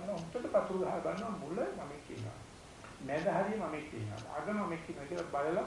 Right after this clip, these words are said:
කොච්චරක් බලන්න වෙයිද? මුලක් නැති මමෙක් නෑ, මැදක් නෑ, අගක් නෑ කියන්නේ එයාටම ඒත් වෙනකම් මිසක් ආවා.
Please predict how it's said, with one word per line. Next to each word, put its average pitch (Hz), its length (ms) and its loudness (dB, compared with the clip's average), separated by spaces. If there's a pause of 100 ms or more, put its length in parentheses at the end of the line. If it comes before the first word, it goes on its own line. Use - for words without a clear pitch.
කොච්චරක් 233 640 4
බලන්න 170 340 4
වෙයිද? 127 300 2 (500)
මුලක් 139 340 0
නැති 117 340 -4
මමෙක් 117 320 -4
නෑ, 120 200 -4
මැදක් 120 340 -2
නෑ, 117 220 -2
අගක් 117 340 0
නෑ 147 200 -4
කියන්නේ 143 400 -4 (480)
එයාටම 208 580 4
ඒත් 185 280 4
වෙනකම් 180 380 0
මිසක් 139 380 0
ආවා. - 240 -2